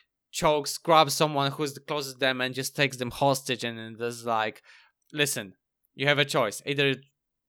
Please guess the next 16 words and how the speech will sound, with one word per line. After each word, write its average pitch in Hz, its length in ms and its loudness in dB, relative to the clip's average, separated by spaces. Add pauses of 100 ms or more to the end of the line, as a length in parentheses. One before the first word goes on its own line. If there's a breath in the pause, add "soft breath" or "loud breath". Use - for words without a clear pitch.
(140)
just - 220 -6
calm 147 280 4
down 113 480 2
and, 120 320 -2
you 113 80 -10
know, 107 340 -6 (320 soft breath)
let 127 200 0
that 131 180 -4
person 127 400 -6
be, 117 240 -6
like 107 260 -6
it 117 120 -10
was 120 160 -8
with 110 120 -12
Lilith, 123 480 -2 (640)
or 131 680 4